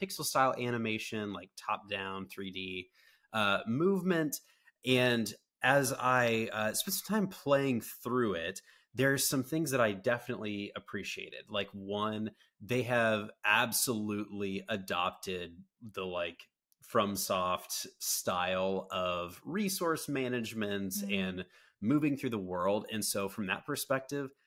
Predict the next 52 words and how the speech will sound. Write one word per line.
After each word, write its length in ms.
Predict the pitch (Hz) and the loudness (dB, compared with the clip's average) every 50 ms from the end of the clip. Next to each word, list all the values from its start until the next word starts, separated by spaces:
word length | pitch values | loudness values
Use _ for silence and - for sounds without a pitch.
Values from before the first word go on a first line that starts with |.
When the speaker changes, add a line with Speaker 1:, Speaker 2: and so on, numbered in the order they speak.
| _ _ _ _ _ _ - | _ _ _ _ _ _ -2
Speaker 1:
it 140 | 151 147 135 | 0 4 6
was 220 | 131 123 98 104 - _ _ _ | 4 4 4 2 -4 _ _ _
very 680 | 104 98 95 120 123 139 147 147 147 147 143 127 110 - | -12 -4 0 2 4 4 4 2 2 0 -2 -2 -4 -8
easy 640 | - 104 104 107 107 98 95 98 92 90 90 90 - _ _ _ | -10 -8 -6 -4 -4 -4 -4 -6 -8 -8 -10 -12 -16 _ _ _
<clears throat> 120 | _ - | _ -2
to, 420 | - 196 160 117 110 101 - - | -2 0 0 -2 -4 -8 -6 -4
like, 200 | 110 92 90 - - _ _ | -2 -2 -4 -6 -10 _ _
pick 240 | - - 123 123 - | -6 -6 -4 -2 0
up, 200 | 95 98 113 - | 0 0 2 2
like, 200 | 127 127 127 - | 2 0 0 -2
having, 340 | - - 143 131 135 - - - | -2 0 0 0 0 -4 -10 -16
having 340 | - - 113 110 107 101 101 | -4 -2 0 0 0 -2 -4
played 340 | 95 - - 107 101 98 90 | -4 -4 -4 -2 -2 -2 -2
Souls 280 | - - 101 90 90 - | -2 -2 -2 -4 -6 -6
games, 320 | - 92 90 85 87 - - | -8 -10 -12 -10 -8 -6 -6
like, 200 | 95 92 - _ _ _ _ _ - | -6 -8 -10 _ _ _ _ _ -6
it 80 | 104 | -4
was 160 | 104 113 101 | -2 -2 0
very 240 | 95 120 117 113 110 - | 0 2 2 2 0 0
easy 240 | 104 104 101 107 | -2 -4 -4 -4
to 80 | 98 92 | -4 -6
pick 160 | - 107 92 95 | -6 -4 -2 -2
up 120 | 104 107 | -2 -2
and 100 | 113 95 | -2 -4
be 60 | 92 | -4
like, 160 | 90 90 92 - _ _ - - - - | -4 -6 -6 -6 _ _ -20 -20 -8 -2
"I 80 | - 127 | 0 2
don't 180 | 131 123 123 | 2 2 2
really 200 | 113 113 110 107 | 2 2 2 2
need 160 | 104 107 101 95 | 0 -2 -2 -4
much 140 | 101 98 | -4 -6
of 60 | - 107 | -6 -8
a 60 | 98 | -8
tutorial. 580 | - - 98 - - 107 101 98 95 95 92 90 | -8 -10 -12 -8 -4 -2 0 0 0 0 0 -2
Like, 180 | 90 90 - - | -4 -6 -8 -6
I 100 | 92 92 95 | -6 -4 -4
know 180 | 98 98 92 92 | -4 -4 -4 -6
exactly 460 | 92 90 104 104 104 101 - 104 98 | -6 -4 -4 -4 -4 -4 -4 -4 -2
what's 200 | 95 95 95 - | -2 -2 -4 -4
going 300 | - 95 87 90 92 98 | -4 -6 -6 -4 -4 -2
on, 400 | 104 117 117 113 110 110 107 104 - _ _ _ _ _ _ - 107 | 0 0 2 2 0 0 -2 -4 -8 _ _ _ _ _ _ -6 -4
and 120 | 104 98 | -4 -2
I 100 | 95 101 | -2 -2
can, 400 | 98 - 107 98 95 95 92 95 - | -4 -4 -4 -4 -2 -2 -4 -4 -6
I 60 | 104 | -6
can 240 | 98 - 98 95 92 | -6 -6 -6 -6 -6
make 180 | 90 90 90 - | -6 -8 -8 -6
my 160 | 92 87 85 | -8 -8 -8
way 220 | 87 90 87 87 | -8 -10 -12 -12
through 220 | 85 - - 90 87 | -12 -14 -14 -16 -12
this 240 | - - - - - | -10 -10 -10 -10 -8
world." 420 | - 82 80 - - - - - | -10 -10 -8 -8 -10 -14 -18 -20